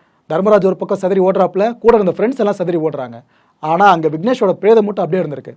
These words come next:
இந்த தெரிச்சு ஓடுன எல்லாருமே தேடுறதுக்காக போலீசார் தேடுதல் வேட்டையில ஈடுபடுறாங்க. ஏன்னா வழக்கம் பதிவாயிடுச்சு, தேடிட்டு இருக்காங்க. அப்ப பாத்தீங்கன்னா, இந்த கீழப்பழுர் போலீசார் இருக்காங்களே, இவங்க கிட்ட இவங்க சிக்கிறாங்க. ஓடுன எல்லாருமே சிக்கிட்டாங்க. இதுதாங்க இங்க நடந்துச்சு.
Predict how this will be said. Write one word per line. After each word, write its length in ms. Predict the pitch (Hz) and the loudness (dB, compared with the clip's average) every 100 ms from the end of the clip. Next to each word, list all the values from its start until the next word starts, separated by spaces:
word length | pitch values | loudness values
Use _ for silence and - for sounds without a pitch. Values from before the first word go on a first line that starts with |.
| - | -12
இந்த 240 | 131 - | -8 0
தெரிச்சு 180 | 220 262 | 0 2
ஓடுன 460 | 220 190 180 190 185 | 2 2 2 0 2
எல்லாருமே 320 | 165 190 208 | 2 2 0
தேடுறதுக்காக 800 | 196 185 190 151 170 190 151 123 | 0 0 0 -2 -2 0 0 -2
போலீசார் 580 | - 202 202 160 190 240 | -2 0 2 0 -2 -2
தேடுதல் 360 | 233 240 214 156 | 4 4 4 2
வேட்டையில 340 | 151 151 196 | 0 0 0
ஈடுபடுறாங்க. 440 | 175 151 127 123 117 - | 0 -2 -8 -12 -14 -6
ஏன்னா 140 | 190 | -2
வழக்கம் 320 | 156 196 226 170 | 0 0 0 -2
பதிவாயிடுச்சு, 400 | 170 170 156 160 | 0 0 -2 -4
தேடிட்டு 240 | 202 180 | -2 -2
இருக்காங்க. 380 | 135 127 120 117 _ _ _ _ _ | -4 -12 -14 -16 _ _ _ _ _
அப்ப 220 | 165 160 165 | -6 0 2
பாத்தீங்கன்னா, 220 | 226 226 | 2 2
இந்த 200 | 208 160 - | -2 -4 -4
கீழப்பழுர் 400 | 302 277 202 196 | 0 0 2 -2
போலீசார் 420 | 196 208 208 170 | -2 -2 -2 -2
இருக்காங்களே, 460 | 156 151 170 190 - _ | -4 -6 -6 -8 -12 _
இவங்க 340 | 139 185 240 185 | -4 0 2 0
கிட்ட 420 | 160 135 156 240 - | -2 -6 -6 -8 -6
இவங்க 300 | 165 190 208 | -4 -2 -4
சிக்கிறாங்க. 440 | 151 165 143 120 - - | -6 -6 -6 -10 -20 -4
ஓடுன 300 | 165 202 175 | 0 0 0
எல்லாருமே 340 | 147 190 190 | 0 0 0
சிக்கிட்டாங்க. 520 | 214 156 147 135 113 127 _ _ _ _ _ | -2 -6 -8 -8 -10 -20 _ _ _ _ _
இதுதாங்க 500 | 156 156 147 220 202 | -6 -2 2 2 0
இங்க 180 | 143 131 | -4 -6
நடந்துச்சு. 400 | 156 151 - 120 | -6 -8 -16 -20